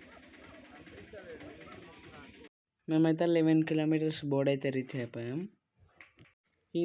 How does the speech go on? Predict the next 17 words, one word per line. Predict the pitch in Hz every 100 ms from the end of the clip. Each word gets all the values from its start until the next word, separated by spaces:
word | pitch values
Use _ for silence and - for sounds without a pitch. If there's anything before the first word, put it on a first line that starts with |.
| 175
లెవెన్త్ | 170 175 190 -
కిలోమీటర్ | 185 175 175 175 160
తర్వాత | 156 156 170 190 180
అతి | 160 165 160
ముఖ్యమైన | 160 170 165 165 160
పార్ట్ | 147 147 180 185
మోక్ష | 160 160 165 170 156
ద్వారం | 156 151 143
అని | 127 120
ఉంటుంది | 120 123 117
ఇక్కడ. | 110 113 165 - _ _ _ _ _ _ _ _ _ _ _ - _ _ _ _ _ _ 139
దీంట్లో | 151 170 196 196
నుంచి | 190 180 170
అయితే | 165 190 175
నేను, | 160 160 160
అందరం | 156 160 170 175 170
అయితే | 170